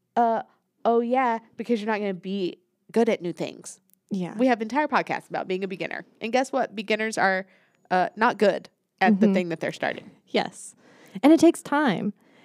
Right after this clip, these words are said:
Speaker 2: And so, especially when we're having those conversations with people, it's like, uh, even if I could give you what you wanted, it's gonna take time for me to do that.
Speaker 1: Right. And it's impossible to be good at everything.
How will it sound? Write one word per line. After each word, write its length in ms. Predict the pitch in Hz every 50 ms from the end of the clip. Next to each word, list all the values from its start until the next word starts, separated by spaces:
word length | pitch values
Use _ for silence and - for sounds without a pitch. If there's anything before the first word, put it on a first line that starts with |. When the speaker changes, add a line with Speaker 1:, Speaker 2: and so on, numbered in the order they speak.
| - - -
Speaker 2:
And 160 | 233 240 220
so, 420 | - - 247 233 226 226 220 - -
especially 420 | 226 - - - 277 - - 294
when 140 | 254 247 233 226
we're 80 | 214
having 300 | 196 208 196 196 202 202
those 160 | 196 180 185
conversations 800 | - - 190 175 175 175 175 - 202 190 220 - - 196 202 -
with 120 | 175 165 -
people, 360 | - - 170 - - 156 156 -
it's 180 | - - -
like, 220 | 180 170 160 156 - - - - - - - - _ -
uh, 200 | 180 180 170 -
even 200 | - 247 294 349
if 100 | 370 359 339
I 80 | 311
could 180 | 302 - 269 226
give 160 | 247 269 226
you 120 | 240 233 226
what 120 | 214 -
you 100 | - 190
wanted, 280 | 185 190 202 196 185 -
it's 140 | - 190 -
gonna 200 | - 214 202 196
take 260 | 196 - 185 170 -
time 260 | - - - 185 180 190
for 100 | - 180
me 140 | 175 175 165 156
to 80 | 151
do 220 | 156 - 165 180 185
that. 300 | - - - - - 196
Speaker 1:
Right. 260 | 180 143 135 - - - _ - - _ _ -
And 520 | 320 359 381 330 262 233 226 220 226 196 - _ _ _ -
it's 160 | 240 269 -
impossible 1080 | - 262 262 247 - - - - - 285 339 339 - 226 190 175 170 165 165 160 170 - _ _ _ _ _ -
to 100 | - 233
be 120 | 202 220
good 200 | 180 - 175 165
at 80 | 156 -
everything. 600 | - 165 160 147 131 165 - 202 101 190 196 190